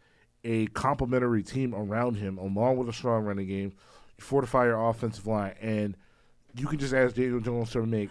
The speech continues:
"Okay, I just need you to make this one or two big thre-, uh, big plays."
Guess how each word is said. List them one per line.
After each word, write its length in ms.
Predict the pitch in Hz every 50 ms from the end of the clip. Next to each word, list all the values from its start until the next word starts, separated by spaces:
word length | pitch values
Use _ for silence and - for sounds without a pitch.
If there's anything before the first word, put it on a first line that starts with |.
| - -
"Okay, 280 | 147 147 - 131 101 98
I 100 | 101 123
just 180 | 131 135 -
need 160 | 143 139 127
you 120 | 113 120 113
to 80 | 117
make 260 | 110 113 110 104 - -
this 300 | - 104 104 98 - - _ _ _ - - -
one 260 | 90 107 127 135 139
or 80 | 131
two 200 | 120 - - 127
big 220 | 113 98 120 117 110
thre-, 320 | - - 123 117 110 110 - -
uh, 160 | - 110 107
big 200 | 98 98 113 110
plays." 400 | - - 117 98 90 90 87 -